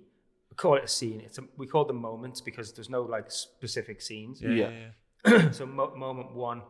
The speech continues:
Speaker 1: would be Andy when he walks in, he's on the phone, and he comes in, and then, and the E H O is there and all that kind of stuff. That was moment one. Then we'd rehearse that, get the dialogue, and while, while we were,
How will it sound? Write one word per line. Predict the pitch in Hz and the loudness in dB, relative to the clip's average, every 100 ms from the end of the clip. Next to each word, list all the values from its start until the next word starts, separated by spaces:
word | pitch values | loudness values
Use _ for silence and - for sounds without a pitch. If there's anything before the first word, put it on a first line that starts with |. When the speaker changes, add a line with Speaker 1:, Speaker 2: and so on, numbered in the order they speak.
| - _ _ | -20 _ _
Speaker 1:
would | 123 123 123 | 0 0 0
be | 113 113 113 113 _ _ _ 123 | -6 -8 -12 -20 _ _ _ 2
Andy | 123 120 117 | 2 0 -6
when | 117 | -8
he | 113 | -8
walks | 110 110 - | -8 -6 -8
in, | 110 | -10
he's | 104 | -12
on | 104 | -12
the | 101 | -4
phone, | 131 110 110 | 0 0 -4
and | 104 104 | -14 -18
he | |
comes | - 107 101 | -16 -16 -14
in, | 101 | -16
and | 101 | -16
then, | 98 95 - _ | -18 -20 -20 _
and | 117 | -16
the | 98 117 | -10 -4
E | 117 | -4
H | 104 104 | -4 -8
O | 104 | -10
is | 107 | -10
there | 104 | -12
and | 101 | -10
all | 101 | -10
that | 104 - | -10 -12
kind | 107 | -12
of | |
stuff. | - 104 _ _ _ - | -10 -12 _ _ _ 0
That | 123 | 0
was | 117 | 0
moment | 113 107 110 | -6 -12 -10
one. | 127 131 131 - - _ _ _ _ | -6 -6 -6 -16 -20 _ _ _ _
Then | 131 | -2
we'd | 123 | 0
rehearse | 123 147 147 - | 2 2 2 2
that, | 120 - - - - | 0 0 -10 -20 -2
get | 143 143 | -2 0
the | |
dialogue, | 127 120 120 120 - - - _ - | 2 2 2 -6 -10 -20 -20 _ -8
and | 123 | 0
while, | 135 143 143 | 4 4 2
while | 131 131 | -2 -6
we | 123 123 | -6 -10
were, | 120 120 | -10 -12